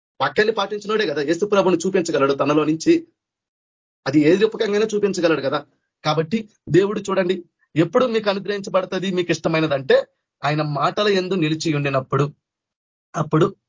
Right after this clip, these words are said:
మనం బహుగా ఫలించగలుగుతాం. అప్పుడే మన జీవితాల్లో అసలైన శాంతి, సమాధానం. ఎందుకు ఈరోజు దేవుడు ఈ వాక్యం ద్వారా మాట్లాడినంటే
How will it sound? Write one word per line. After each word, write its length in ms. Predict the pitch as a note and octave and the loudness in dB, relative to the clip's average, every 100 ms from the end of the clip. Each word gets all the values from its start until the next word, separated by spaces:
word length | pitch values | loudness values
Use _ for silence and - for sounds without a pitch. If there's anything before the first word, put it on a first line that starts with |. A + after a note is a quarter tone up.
| _ C3+ | _ -2
మనం 220 | C#3 C3 | 0 2
బహుగా 340 | C3+ C3+ D3 | 0 2 0
ఫలించగలుగుతాం. 720 | F3 C#3+ C#3 D3 C3+ A#2 A2+ - _ _ _ _ _ _ _ _ _ _ _ _ _ _ | 0 -4 -4 -6 -4 -4 -10 -14 _ _ _ _ _ _ _ _ _ _ _ _ _ _
అప్పుడే 380 | D#3 G#3 A3 D#3+ - - | -4 2 2 2 -4 -4
మన 120 | E3 | -2
జీవితాల్లో 600 | F3+ F3+ G3 G3 F#3+ G3 - | 0 -2 0 0 0 -2 -4
అసలైన 380 | D3 F#3+ F#3+ F#3 | 0 0 2 0
శాంతి, 420 | D#3+ D#3 D#3 E3+ | 0 0 -2 -2
సమాధానం. 480 | D3 D3 C#3+ B2+ B2 | 0 0 0 0 0
ఎందుకు 320 | F3+ G3+ G#3+ | 0 0 0
ఈరోజు 340 | F#3 F#3 F3+ | 4 4 4
దేవుడు 340 | D#3+ E3+ F3 F3 | 2 4 4 4
ఈ 120 | D#3+ | 2
వాక్యం 340 | D3 C#3+ E3 | 0 -2 -2
ద్వారా 160 | E3 E3 | 0 0
మాట్లాడినంటే 760 | D3 D3 D#3 D3 C3+ C3+ G3 | -2 -2 -2 -4 -6 -4 -4